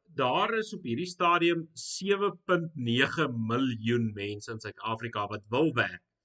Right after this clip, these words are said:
wat nie werk het nie, wat nie werk kan kry nie. Ehm, en ek dink 'n ou sien as 'n ou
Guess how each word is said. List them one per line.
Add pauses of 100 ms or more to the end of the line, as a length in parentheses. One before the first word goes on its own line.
(600)
wat
nie
werk
het
nie, (280)
wat
nie (540)
werk
kan
kry
nie. (720)
Ehm, (560)
en
ek
dink
'n
ou
sien
as
'n
ou